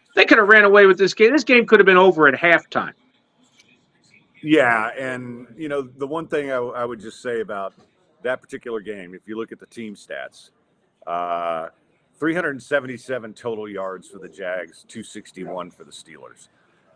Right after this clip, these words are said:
Speaker 2: Uh, that usually indicates a much, much bigger gap, right? So,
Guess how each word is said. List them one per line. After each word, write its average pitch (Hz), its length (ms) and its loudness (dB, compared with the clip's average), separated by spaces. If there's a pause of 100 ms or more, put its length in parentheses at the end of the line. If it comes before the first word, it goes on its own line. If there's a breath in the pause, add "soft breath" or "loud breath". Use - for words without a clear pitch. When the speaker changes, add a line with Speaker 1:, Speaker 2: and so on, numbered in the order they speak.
Speaker 2:
Uh, 87 160 -6
that 160 300 2
usually 147 540 -8
indicates 120 500 -14
a 110 40 -14
much, 110 460 -12
much 104 340 -14 (640)
bigger 104 260 -8
gap, 80 400 -14
right? 85 280 -12 (760)
So, 82 460 -16